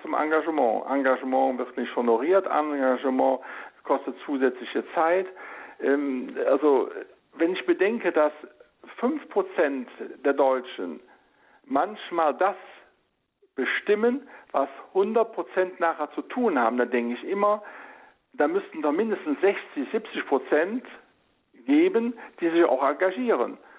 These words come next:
Und ich kann das im Freundeskreis unserer Kinder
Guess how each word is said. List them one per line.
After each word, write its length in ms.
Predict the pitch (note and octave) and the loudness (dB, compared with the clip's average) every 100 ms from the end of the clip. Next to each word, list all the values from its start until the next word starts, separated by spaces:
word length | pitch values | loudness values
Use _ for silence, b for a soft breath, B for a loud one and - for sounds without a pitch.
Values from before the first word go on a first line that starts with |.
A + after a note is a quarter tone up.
| B | B
Und 140 | - E3 | -4 -4
ich 100 | - | 0
kann 140 | G3 | 0
das 120 | F#3 E3+ | 0 0
im 120 | D3 | -4
Freundeskreis 680 | - E3 G3 - - E3 E3 | 0 0 0 -4 0 2 2
unserer 400 | - D3+ C3+ C3 | -2 -2 2 2
Kinder 640 | C3 G3+ A3 G#3+ G#3+ G3 | 2 -4 2 4 4 4